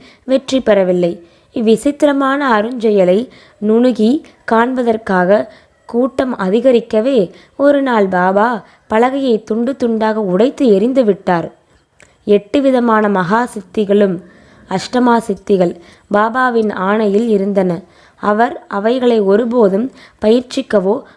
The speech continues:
அல்லது அவைகளுக்காக ஏற்கவோ ஏங்கவோ இல்லை. அவைகள் பாபாவின் முழுமையினால்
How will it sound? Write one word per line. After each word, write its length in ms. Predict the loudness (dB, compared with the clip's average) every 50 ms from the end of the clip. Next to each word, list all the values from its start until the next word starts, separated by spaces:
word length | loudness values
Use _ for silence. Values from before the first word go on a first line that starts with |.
| _ _
அல்லது 420 | -2 0 2 2 2 2 2 0 -2 -2 -10 _ _ _ -4
அவைகளுக்காக 1120 | -2 -2 0 0 -2 -2 -2 -2 -4 -4 -6 -10 _ -2 0 0 0 0 0 2 2 2 2 0 -6 -12 _ _ _ _ -2 0
ஏற்கவோ 720 | 2 2 0 0 -4 _ _ _ _ 0 2 2 2 0 0 -2 -8 -14 _ _ _ _ _ _ 0
ஏங்கவோ 540 | 2 2 2 2 2 2 2 2 4 2 0 0 -4 -4
இல்லை. 280 | -2 0 0 0 0 -2 -4 -10 _ _ _ _ _ _ _ _ _ -20 _ _ -20 -20 _ _
அவைகள் 420 | -6 0 2 2 2 2 2 0 0 2
பாபாவின் 580 | 2 0 0 0 0 -2 -2 -2 -4 -4 -4 -2
முழுமையினால் 800 | -2 0 0 0 0 0 0 0 0 0 0 2 2 2 0